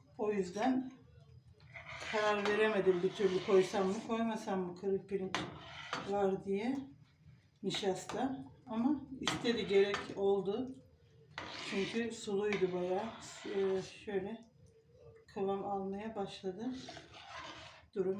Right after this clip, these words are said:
öyle arkadaşlar. Kaselere dolduracağız. Şöyle sütlaçlarımı kaseledim arkadaşlar. Ama kaselerim yetersiz olduğu için şöyle iki tane de yemek tabağına koydum.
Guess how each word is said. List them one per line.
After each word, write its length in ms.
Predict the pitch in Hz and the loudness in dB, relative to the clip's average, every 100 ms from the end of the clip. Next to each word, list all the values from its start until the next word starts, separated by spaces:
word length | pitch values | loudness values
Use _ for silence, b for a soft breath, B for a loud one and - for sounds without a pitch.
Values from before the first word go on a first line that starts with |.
| 196 | -2
öyle 180 | 190 190 | -4 -4
arkadaşlar. 580 | 190 208 202 196 202 190 - - | -6 -8 -8 -8 -10 -14 -14 -6
Kaselere 640 | 220 196 - 190 196 202 | -4 -4 -2 -2 0 0
dolduracağız. 760 | 202 190 220 208 208 208 - - _ - - - - - _ - - _ _ | 0 -2 -4 -8 -12 -14 -16 -20 _ -20 -20 -20 -20 -20 _ -12 -12 _ _
Şöyle 340 | - - 196 196 | 2 8 8 8
sütlaçlarımı 800 | 233 220 208 190 - 196 196 247 | 4 6 6 6 8 8 8 6
kaseledim 680 | 226 202 202 202 190 190 190 | 8 8 8 8 8 8 6
arkadaşlar. 800 | 190 196 190 185 220 240 233 - - _ b b b b b b b b | 4 2 2 4 8 8 8 -6 -18 _ b b b b b b b b
Ama 380 | 233 208 226 233 | 8 10 10 6
kaselerim 680 | - 214 208 220 196 196 196 | 8 8 10 8 8 6 8
yetersiz 640 | 202 202 214 196 - 185 | 8 10 10 10 6 2
olduğu 320 | 196 196 190 208 | 4 8 10 10
için 240 | 214 233 | 10 4
şöyle 520 | 214 202 196 214 - - _ b b b b b b | 6 6 8 6 2 -12 _ b b b b b b
iki 200 | 220 214 | -4 4
tane 340 | 214 196 190 | 6 8 8
de 60 | 208 | 6
yemek 400 | 202 202 208 - | 6 6 4 2
tabağına 460 | 196 196 190 196 | 4 6 4 2
koydum. 460 | 196 190 180 247 | 2 2 6 6